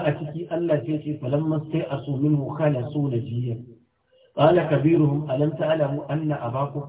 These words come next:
ba ku san cewa babanku ba, "قد أخذ عليكم موثقا من الله ومن قبل ما فرطتم في يوسف فلن أبرح الأرض حتى يأذن لي أبي."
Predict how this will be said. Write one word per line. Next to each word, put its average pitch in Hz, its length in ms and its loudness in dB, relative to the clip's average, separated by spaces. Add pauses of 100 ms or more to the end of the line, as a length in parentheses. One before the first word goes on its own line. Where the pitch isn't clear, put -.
ba 120 60 -10
ku 117 160 -4
san 151 160 -2
cewa 147 320 6
babanku 147 440 4
ba, 143 360 0 (320)
"قد 151 140 6
أخذ 151 340 0
عليكم 143 460 6
موثقا 151 420 4
من 147 260 6
الله 139 260 4 (120)
ومن 143 260 4
قبل 151 260 -2
ما 147 180 2
فرطتم 143 600 -4
في 143 80 -2
يوسف 151 460 4 (760)
فلن 151 380 4
أبرح 147 380 4
الأرض 139 460 -2
حتى 127 440 0 (100)
يأذن 139 460 -2
لي 123 380 -2
أبي." 113 580 -4